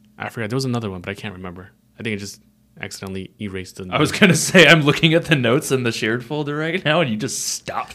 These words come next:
Speaker 1: Yeah,
Speaker 2: thinking.
Speaker 1: I think, I think I erased it in accident, but it's okay.
Speaker 2: There was another
Speaker 1: There
Speaker 2: game,
Speaker 1: was
Speaker 2: and it was
Speaker 1: another.
Speaker 2: a potential con-, like, contender, but
Speaker 1: It's
Speaker 2: we'll never know
Speaker 1: yeah,
Speaker 2: now.
Speaker 1: it, it was definitely gonna be tough to beat Elden Ring, so.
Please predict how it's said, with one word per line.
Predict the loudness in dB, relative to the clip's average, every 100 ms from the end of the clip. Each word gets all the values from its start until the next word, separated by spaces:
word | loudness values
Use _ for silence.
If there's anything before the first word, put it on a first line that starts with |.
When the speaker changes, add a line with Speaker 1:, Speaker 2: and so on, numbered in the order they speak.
| 0
Speaker 1:
Yeah, | 0
Speaker 2:
thinking. | 2
Speaker 1:
I | 2
think, | 2 0 -4
I | -6 -4
think | -2 0
I |
erased | -2 -4 -8
it | -10
in |
accident, | -12 -12 -8
but | -6 0
it's | 0 4
okay. | 2 2 -4 2
Speaker 2:
There | 8 10
was | 10 6 4
another | 2 0 -4 -6 -4
Speaker 1:
There | 0 2
Speaker 2:
game, | 0
Speaker 1:
was | 0 0
Speaker 2:
and | 2
it | 2
was | 2 2
Speaker 1:
another. | 0 -4
Speaker 2:
a |
potential | -6 -8 -6 -6 -6
con-, | -6 -8 -10 -12
like, | -8 -8 -8
contender, | -14 -10 -10 -8 -6 -8 -6
but | -4 -2 -4 -8 _ _
Speaker 1:
It's | 0 2
Speaker 2:
we'll | 2
never | 0 -2 -4
know | -4 -4 -4
Speaker 1:
yeah, | -6 -10
Speaker 2:
now. | -10 -6
Speaker 1:
it, | -2 -2 -2
it | 0
was | 0
definitely | 4 4 4 2
gonna | 0
be | -2
tough | -2 -4
to |
beat | -6 -8
Elden | -6 -8 -8
Ring, | -8 -10
so. | -10 -8 -8